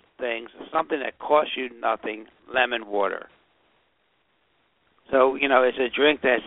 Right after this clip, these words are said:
insanely inexpensive, uh,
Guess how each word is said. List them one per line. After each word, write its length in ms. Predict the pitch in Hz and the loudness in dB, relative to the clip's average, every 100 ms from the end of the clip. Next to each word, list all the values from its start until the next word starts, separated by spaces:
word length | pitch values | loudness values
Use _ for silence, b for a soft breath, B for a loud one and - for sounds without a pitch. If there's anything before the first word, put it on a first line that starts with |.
| - | 0
insanely 720 | 170 170 131 151 151 143 139 113 | 2 2 2 2 2 2 -2 -2
inexpensive, 880 | 135 135 - - 107 104 135 147 143 - _ _ _ _ _ _ _ _ _ _ _ _ _ - | -4 -4 -2 0 0 0 0 -2 -2 -18 _ _ _ _ _ _ _ _ _ _ _ _ _ 0
uh, 260 | 123 123 | 4 6